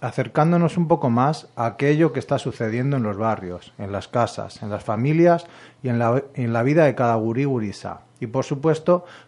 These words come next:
que esto no alcanza y que las medidas deben tomarse también desde otros espacios y actores, porque también sabemos que la educación algo puede, pero no lo puede todo. Seguimos defendiendo y confiando en la tarea educativa,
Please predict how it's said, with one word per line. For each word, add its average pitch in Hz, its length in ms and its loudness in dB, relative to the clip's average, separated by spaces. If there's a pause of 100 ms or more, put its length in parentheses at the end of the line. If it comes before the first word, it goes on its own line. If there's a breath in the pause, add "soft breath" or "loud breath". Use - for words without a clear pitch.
que 156 100 4
esto 151 160 2
no 156 100 6
alcanza 156 640 4
y 120 60 -6
que 127 100 -6
las 123 140 0
medidas 135 420 4
deben 127 240 2
tomarse 120 480 0 (420)
también 143 480 0
desde 120 260 -2
otros 123 220 -4
espacios 139 640 -2
y - 20 -2
actores, 95 540 -10 (500 soft breath)
porque 113 240 -2
también 139 420 4
sabemos 151 560 6
que 127 120 -4
la 113 100 0
educación 135 680 0
algo 127 320 -2
puede, 139 500 0
pero 113 220 -4
no 110 100 -2
lo 104 140 -6
puede 107 220 -4
todo. 92 360 -8 (1500 soft breath)
Seguimos 175 440 6
defendiendo 160 580 4
y 180 60 6
confiando 143 600 2
en 170 80 4
la 117 140 2
tarea 117 320 0
educativa, 110 680 -2